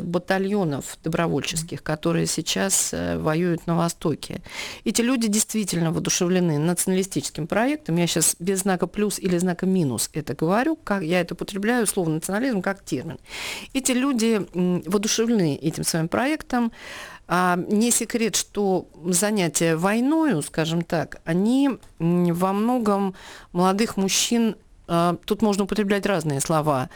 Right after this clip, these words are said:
травмируют, развращают. Понимаете, да? Ну,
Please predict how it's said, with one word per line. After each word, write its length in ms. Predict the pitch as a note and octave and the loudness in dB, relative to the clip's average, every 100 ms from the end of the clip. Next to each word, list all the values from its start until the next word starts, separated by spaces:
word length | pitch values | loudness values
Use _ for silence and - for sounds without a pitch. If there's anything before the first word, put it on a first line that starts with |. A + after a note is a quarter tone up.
| - - - | -18 -16 -4
травмируют, 880 | A#3+ C#4 G#3 F#3+ E3 E3 D3+ - - - | -2 2 2 2 2 2 0 -2 -16 -8
развращают. 1160 | F#3+ B3+ B3 B3 A#3+ - F#3 E3 C#3+ C3+ - - - - - | -2 0 2 0 0 0 2 2 2 0 -4 -18 -20 -20 -6
Понимаете, 480 | G#3+ G#3+ E3+ C#3+ F#3+ | 0 2 2 0 -2
да? 260 | B3 C#4 - - | 0 -2 -4 -6
Ну, 260 | A3+ A3 | 0 0